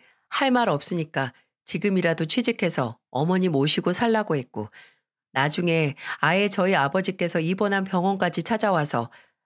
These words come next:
딸이 안 준 돈 내놓으라고 난리를 부려서 경찰까지 불렀네요. 시어머니는 이전처럼 난동을 부리면 제가 요구를 들어줄 거라고 생각하셨나 봐요. 근데 그게 먹히질 않으니 나중에는 아예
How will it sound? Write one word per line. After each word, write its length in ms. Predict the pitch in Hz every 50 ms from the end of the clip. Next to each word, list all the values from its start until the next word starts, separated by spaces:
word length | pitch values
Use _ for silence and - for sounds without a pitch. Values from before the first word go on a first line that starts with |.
| _ _
딸이 280 | 214 220 226 226 233
안 240 | 196 160 151 175 185
준 200 | - 202 196 190
돈 160 | 190 185 180
내놓으라고 600 | 160 151 170 190 208 208 196 190 185 165 165 170
난리를 420 | 156 135 127 147 175 190 196 196 190
부려서 520 | 190 - 170 160 151 151 147 123 117 110 - _ _ _ _
경찰까지 640 | - - 170 170 170 - 233 214 214 - 135 - 151
불렀네요. 640 | - - 160 160 170 170 160 131 110 95 92 95 - _ _ _ _ _ _ _ _ _ _ _ _ _ _ _ _ _ _ _ _
시어머니는 880 | - - - 254 247 233 214 208 196 196 185 175 175 165 151 135 117 -
이전처럼 640 | - 170 175 - 202 190 190 190 196 175 170 165 160
난동을 440 | 127 120 147 160 175 175 175 175 165
부리면 480 | - - 175 156 151 143 139 135 123 - - - - - - _ -
제가 340 | - 180 165 185 185 165 139
요구를 340 | 160 170 180 202 196 196
들어줄 380 | 196 - 220 220 214 - 190 190
거라고 380 | - 156 147 123 - - 95 165
생각하셨나 800 | - - - 233 226 - 226 220 - 220 208 - 226 196 170 131
봐요. 340 | - 104 98 95 95 98 - _ _ _ _ _ _ _ _ _ _ _ _ _ _ _ _ -
근데 460 | - 151 143 143 151 151 139 123 123
그게 280 | - - 196 214 226 202
먹히질 460 | 160 127 131 - - 190 - 185 -
않으니 460 | 139 127 143 160 156 147 135 131 127 - - - - - _ _ _ _ _ -
나중에는 600 | 139 143 165 185 - 240 233 220 208 208 190 156
아예 380 | 131 135 147 143 139 123 127